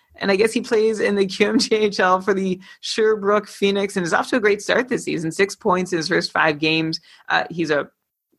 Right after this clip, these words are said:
dual eligible winger, it looks like, an all-around player. He's, uh, on Pittsburgh, by the <laughs> way, for anyone who's wondering, which I wouldn't know until I just told myself, drafted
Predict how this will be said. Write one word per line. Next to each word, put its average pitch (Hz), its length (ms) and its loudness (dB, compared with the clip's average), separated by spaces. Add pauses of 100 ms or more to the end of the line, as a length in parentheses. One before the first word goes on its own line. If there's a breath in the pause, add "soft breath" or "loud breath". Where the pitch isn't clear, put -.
(100)
dual 202 360 0
eligible 175 640 0
winger, 185 460 2
it 180 240 0
looks 175 320 -2
like, 180 380 0 (300 soft breath)
an 165 60 -2
all-around 175 640 0
player. 170 580 0 (200 soft breath)
He's, 196 220 0
uh, 170 160 2 (100)
on 190 160 0
Pittsburgh, 147 580 -2 (180)
by 160 120 2
the 208 100 2
<laughs> 262 100 -8
way, 240 140 2
for 226 140 2
anyone 208 340 2
who's 196 180 0
wondering, 175 320 2
which 156 220 -2 (320 loud breath)
I 180 140 2
wouldn't 208 320 0
know 247 220 2
until 160 340 -2
I 156 80 0
just 165 260 -2
told 170 220 0
myself, 147 520 0
drafted 160 460 0